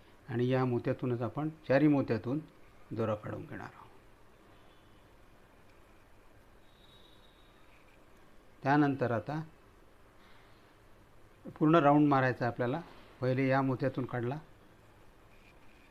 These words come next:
पहिले या मोत्यातून काढून घेतला, या मोत्यातून, त्यानंतर याही मोत्यातून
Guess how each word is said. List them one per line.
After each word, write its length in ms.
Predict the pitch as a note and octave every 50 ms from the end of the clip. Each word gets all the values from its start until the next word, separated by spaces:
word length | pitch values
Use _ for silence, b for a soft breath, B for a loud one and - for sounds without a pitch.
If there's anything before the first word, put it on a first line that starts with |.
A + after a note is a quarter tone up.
| - - - - - - - -
पहिले 220 | C3 C3 C3 C3
या 140 | C3+ C3+ C3+
मोत्यातून 460 | C3+ C3+ C3 - C#3 C3 C#3+ C3+ C3
काढून 280 | B2 C3+ C3 B2 B2+ B2
घेतला, 380 | B2 A#2+ - C3 C3 C3+ C#3+
या 220 | C#3 B2+ B2+ B2+ B2
मोत्यातून, 540 | B2 B2 A#2+ - C#3 B2+ - - C3+ C#3 C#3+ - - - - - - - - - - - - - - - - - - - - - - - - - - - - - - - - - - - - - - - - - - - - - - - - - - - - - - - - - - - - - -
त्यानंतर 420 | - C3+ C3 C3+ C3+ B2+ - C3+ B2+
याही 240 | B2 B2+ B2+ B2+
मोत्यातून 540 | C3 B2 B2 A#2 A#2 B2+ A#2+ A#2 - A#2 A#2+